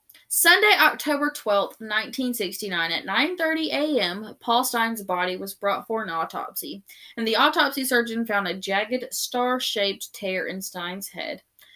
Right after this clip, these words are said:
There was a pocket in between the skin and the skull created by gunpowder and soot, and the smudging on Stein's temple and the large wound told the surgeon that the muzzle of the gun was held at a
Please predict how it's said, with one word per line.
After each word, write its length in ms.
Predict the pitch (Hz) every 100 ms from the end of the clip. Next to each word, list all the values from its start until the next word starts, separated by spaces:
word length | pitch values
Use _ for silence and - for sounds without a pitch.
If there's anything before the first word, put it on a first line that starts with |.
| _ _ -
There 240 | 214 233
was 140 | 233
a 140 | 226 208
pocket 540 | - 220 254 262 -
in 100 | 240
between 360 | 220 220 214 208
the 80 | 196
skin 400 | - 196 202 -
and 240 | 208 220 254
the 60 |
skull 400 | 277 - 220 214
created 440 | 214 220 196 202 202
by 180 | 170 185
gunpowder 640 | 185 190 214 214 208 220
and 140 | 226
soot, 360 | 226 185 185 180 _ _ _ - _ -
and 180 | 196 208
the 40 |
smudging 520 | 208 - 226 233 247 220
on 180 | 214
Stein's 460 | 220 - 208 202 196
temple 420 | - 214 208 202
and 160 | 175 190
the 80 | 180
large 400 | 185 185 190 190
wound 460 | 190 196 196 190
told 200 | 202 190
the 40 | 196
surgeon 420 | - 190 190 185
that 120 | 170
the 80 | 170
muzzle 360 | 190 185 208 196
of 80 |
the 80 | 196
gun 260 | 185 185 185
was 180 | 180 -
held 260 | 185 185
at 80 | 175
a 160 | 175